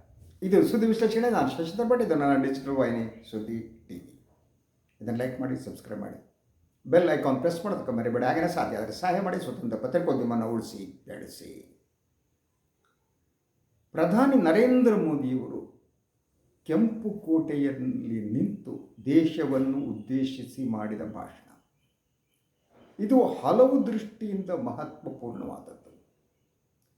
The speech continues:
ಇದರ ಟೇಕ್ ಅವೇಸ್ ಏನು? ಕೇವಲ ಅತಿ ಹೆಚ್ಚಿನ ಸಮಯ ಪ್ರಧಾನಿ ಮಾತನಾಡಿದರು ಅನ್ನೋದು ಮಾತ್ರ ಅನಿಸುತ್ತೇನೆ, ಅದಕ್ಕೆ ಮೀರಿದ ಅಂಶಗಳು ಅವರ ಭಾಷಣದಲ್ಲಿ ಇದ್ದಾವೆ.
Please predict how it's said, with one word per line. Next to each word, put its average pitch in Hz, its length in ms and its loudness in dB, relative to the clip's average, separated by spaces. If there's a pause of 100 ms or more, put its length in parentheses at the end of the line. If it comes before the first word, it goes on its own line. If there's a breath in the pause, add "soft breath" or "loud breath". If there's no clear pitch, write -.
(180)
ಇದರ 220 220 4 (220)
ಟೇಕ್ 254 320 2
ಅವೇಸ್ 147 460 -2
ಏನು? - 300 -16 (1300)
ಕೇವಲ 277 280 4 (320)
ಅತಿ 247 280 0
ಹೆಚ್ಚಿನ 214 460 0
ಸಮಯ 185 360 -2 (580)
ಪ್ರಧಾನಿ 160 400 0
ಮಾತನಾಡಿದರು 135 840 0
ಅನ್ನೋದು 135 300 2
ಮಾತ್ರ 123 340 0
ಅನಿಸುತ್ತೇನೆ, 107 880 -8 (320)
ಅದಕ್ಕೆ 277 400 -2
ಮೀರಿದ 262 760 6
ಅಂಶಗಳು 170 600 -4
ಅವರ 127 220 -4
ಭಾಷಣದಲ್ಲಿ 107 640 -8
ಇದ್ದಾವೆ. - 600 -20